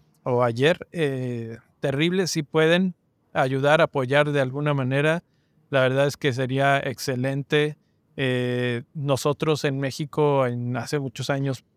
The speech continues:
pasamos un terremoto de esas magnitudes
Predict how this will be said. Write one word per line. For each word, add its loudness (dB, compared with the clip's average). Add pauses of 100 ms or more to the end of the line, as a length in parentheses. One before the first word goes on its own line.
pasamos -2
un -6
terremoto 0
de -4
esas 0
magnitudes -2